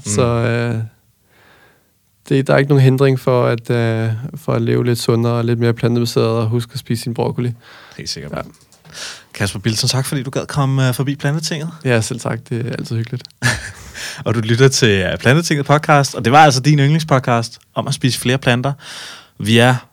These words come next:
Speaker 2: over det hele. Du kan bare skrive Plantetinget i søgefeltet, så skal vi nok dukke op. Øh, jeg håber, du synes, det er fedt. Jeg håber, du har lyst til at støtte podcasten,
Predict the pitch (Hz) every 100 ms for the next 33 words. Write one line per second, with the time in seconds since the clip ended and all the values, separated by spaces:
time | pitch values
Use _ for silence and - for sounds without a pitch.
0 | _ - 117 117 113 113 113 120 - -
1 | - - 107 82 92 95 107 95 98 107
2 | - 117 98 - 113 110 113 - 101 107
3 | 104 - 110 101 98 - 117 98 92 -
4 | _ - - - - 110 104 104 107 147
5 | 151 160 156 - - 175 170 - - 120
6 | 120 139 151 131 110 104 113 - 143 55
7 | 57 - - 165 160 180 - 175 156 -
8 | 160